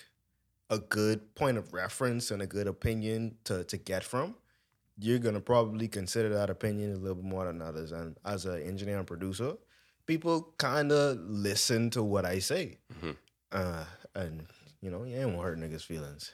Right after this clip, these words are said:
Speaker 2: For sure.
Speaker 1: Yeah.
Speaker 2: So you've been doing this for, like, five, six years, right?
Speaker 1: Yeah, a, a little more.
Speaker 2: Yeah.
Speaker 1: Yeah.
Speaker 2: S-, yeah. So are you still, do you,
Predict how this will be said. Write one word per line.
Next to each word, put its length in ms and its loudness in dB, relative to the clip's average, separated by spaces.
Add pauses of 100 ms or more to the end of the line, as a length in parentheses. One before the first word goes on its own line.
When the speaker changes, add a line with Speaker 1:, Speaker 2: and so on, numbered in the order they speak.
(140)
Speaker 2:
For 180 -6
sure. 300 0 (200)
Speaker 1:
Yeah. 220 -4 (340)
Speaker 2:
So 200 2
you've 260 0
been 100 4
doing 180 4
this 100 0
for, 120 -8
like, 380 -4 (160)
five, 520 0
six 420 -2
years, 460 -2
right? 260 -6 (440)
Speaker 1:
Yeah, 320 4 (360)
a, 40 -14
a 40 -12 (220)
little 180 -4
more. 220 -2 (220)
Speaker 2:
Yeah. 280 -2 (140)
Speaker 1:
Yeah. 60 -4
Speaker 2:
S-, 120 -6 (100)
yeah. 240 -2 (100)
So 320 2 (200)
are 100 6
you 140 2
still, 640 2 (460)
do 120 -6
you, 320 -2